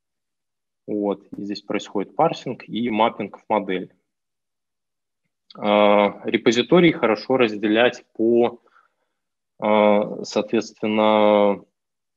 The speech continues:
как это сказать, ну, это может быть, э, в рамках одного, како-, ну, одной модели, может быть в рамках нескольких моделей, которые максимально связаны с собой по, скажем так,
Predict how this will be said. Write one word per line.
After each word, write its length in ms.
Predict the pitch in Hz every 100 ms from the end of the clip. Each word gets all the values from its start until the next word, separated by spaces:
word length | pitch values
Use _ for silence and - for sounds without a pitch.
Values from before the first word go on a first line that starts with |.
| _
как 180 | - -
это 140 | -
сказать, 440 | - - 107 90 - _ _ _ _ _ _ _ _
ну, 180 | 131 117
это 220 | 113 131
может 280 | 131 127 117
быть, 360 | 113 120 -
э, 40 | 135
в 460 | 120 110 - 107
рамках 600 | 113 120 120 - 110 - -
одного, 600 | 113 110 117 120 139 196
како-, 600 | 180 127 - 117 113 123
ну, 140 | 120 110
одной 220 | 101 156
модели, 580 | 156 110 101 92 95 - _ _ _ _ _
может 400 | - 117 135 117
быть 340 | 113 127 -
в 120 | - 104
рамках 480 | 117 117 - -
нескольких 540 | 113 117 - 107 - -
моделей, 380 | 104 113 143 113
которые 640 | 101 - 113 113 110 104 - _ _ _ _
максимально 800 | - 110 110 - 120 123 120 113
связаны 600 | 107 - 113 107 107 107
с 120 | 101
собой 340 | - 98 110 107
по, 600 | 110 - 110 110 110 101
скажем 360 | - - 104 101
так, 340 | - 101 -